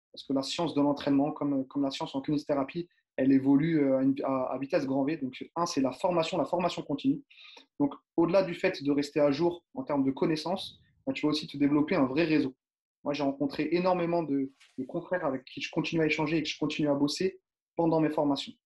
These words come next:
Donc, ça, c'est un. Ensuite, deux, c'est bouffer du terrain. Bouffer du terrain et pas forcément avec des athlètes de très haut niveau. Au début, commencer avec des athlètes amateurs. Et crois-moi que si tu as des résultats parce que tu bosses correctement, eh ben, cet athlète amateur va t'en envoyer un autre, qui t'en enverra un autre, et puis à un moment, tu seras sous l'eau.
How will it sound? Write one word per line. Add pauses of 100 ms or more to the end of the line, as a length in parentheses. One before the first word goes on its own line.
(120)
Donc,
ça,
c'est
un. (480)
Ensuite,
deux, (100)
c'est (1080)
bouffer
du
terrain. (380)
Bouffer
du
terrain
et
pas
forcément
avec
des
athlètes
de
très
haut
niveau. (300)
Au
début,
commencer
avec
des
athlètes
amateurs. (300)
Et
crois-moi
que
si
tu
as
des
résultats
parce
que
tu
bosses
correctement, (280)
eh
ben,
cet
athlète
amateur
va
t'en
envoyer
un
autre,
qui
t'en
enverra
un
autre,
et
puis
à
un
moment,
tu
seras
sous
l'eau.